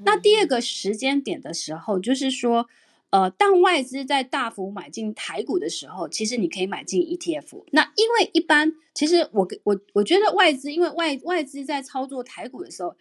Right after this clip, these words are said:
它的中心的思考是汇率。好，所以其实他买的时候，他会买的都是，因为外资其实不，不太认识很多的，就是 lo-，我们很多 local 的这些股票，他大部分都是买大型的全指股，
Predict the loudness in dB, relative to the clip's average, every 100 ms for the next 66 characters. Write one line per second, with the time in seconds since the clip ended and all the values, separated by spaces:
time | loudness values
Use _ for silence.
0 | _ -4 0 0 0 -2 -2 -4 -6 -6
1 | -6 -6 -6 -6 -4 2 2 4 2 2
2 | _ _ -20 0 2 6 6 6 4 2
3 | -2 -4 -6 -2 0 2 0 0 -2 -2
4 | 0 2 2 -2 -8 -4 -4 -2 -2 2
5 | 4 6 4 2 -2 -2 0 -2 -2 -4
6 | 0 2 2 0 -2 -6 -8 -12 -10 -8
7 | -8 -10 -8 -2 0 2 2 2 0 -2
8 | -2 -4 -2 0 0 -2 -6 -4 -2 0
9 | -2 -4 -4 -4 -6 -18 -2 0 4 4
10 | 6 6 6 4 2 2 2 4 0 -2
11 | -2 -2 -2 -4 -6 -4 -6